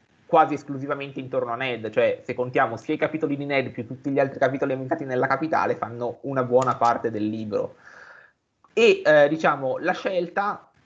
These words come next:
che un lettore che legge per la prima volta può pensare come futuro protagonista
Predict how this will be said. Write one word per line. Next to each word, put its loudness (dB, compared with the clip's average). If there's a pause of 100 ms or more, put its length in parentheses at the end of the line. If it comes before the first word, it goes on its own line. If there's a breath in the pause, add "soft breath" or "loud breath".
(500)
che -2
un -6
lettore 4
che -6
legge -2
per 0
la 2
prima -4
volta -2
può -2
pensare 2
come -6
futuro -6
protagonista -4